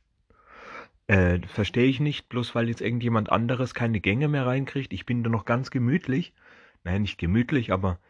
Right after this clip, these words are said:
ich bin auch ganz normal damit noch in den Hof gekommen und hab ihn ja noch an seinen Parkplatz gestellt. Also warum sollte der dann nicht mehr gehen auf einmal? Versteh ich nicht. Ja, und bis Frühstückpause war dann auch alles entspannt und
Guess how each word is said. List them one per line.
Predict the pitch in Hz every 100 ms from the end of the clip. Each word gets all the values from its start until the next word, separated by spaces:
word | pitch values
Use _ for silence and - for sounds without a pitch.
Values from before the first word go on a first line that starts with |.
| _ _ _
ich | 95
bin | - 113
auch | 107
ganz | 120 131 131
normal | 113 110 127 180 - _ _ _ - - _ _ _ _ _
damit | - 110 143 147
noch | 143 127
in | 104
den | 113
Hof | 120 107
gekommen | - 131 147
und | 156 127
hab | 110
ihn | 131
ja | 131
noch | 139
an | 135 135
seinen | 139 135
Parkplatz | 151 170 127 117
gestellt. | - 95 82 80
Also | - 95
warum | 101 110
sollte | 110 113 104
der | 107
dann | 104 101
nicht | 107 -
mehr | 82
gehen | 117 170
auf | 190
einmal? | 67 90 85 73 - _ _ _ _ _ _ _ _ _
Versteh | - 101 120
ich | 110 90
nicht. | 78 - _ _ _ _ _ _ _ _ _ _
Ja, | 113 107
und | 87 110
bis | 127 113
Frühstückpause | 135 131 - 131 123 120 123
war | 113
dann | 107 107
auch | 73
alles | 78 101 98
entspannt | 87 - 123 127 117
und | - 113 113 101 -